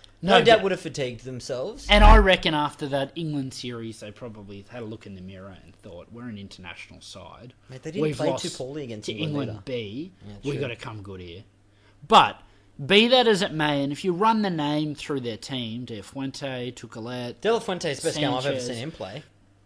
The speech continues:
Speaker 1: in a while.
Speaker 2: Creevy, good players, mate. Senatore.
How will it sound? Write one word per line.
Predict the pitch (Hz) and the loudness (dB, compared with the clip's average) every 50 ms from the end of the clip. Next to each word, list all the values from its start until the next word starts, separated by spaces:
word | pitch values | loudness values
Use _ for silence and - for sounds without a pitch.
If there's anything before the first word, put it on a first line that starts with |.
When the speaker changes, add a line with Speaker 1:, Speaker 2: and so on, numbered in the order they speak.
| _ - - | _ -20 -14
Speaker 1:
in | 117 | -12
a | 117 | -12
while. | 107 98 101 104 113 135 165 202 | -10 -10 -10 -10 -8 -8 -8 -8
Speaker 2:
Creevy, | 190 - 170 151 147 160 156 151 165 156 | -4 -2 0 2 2 2 0 0 -4 -4
good | 151 - 302 339 320 - | -2 -2 -2 -2 -2 -2
players, | - 214 254 285 226 - | 0 4 4 4 2 2
mate. | - 220 196 - | -4 -8 -10 -10
Senatore. | - - 170 160 147 147 175 170 165 160 160 160 | -12 -12 -10 -10 -10 -6 -2 0 0 2 2 0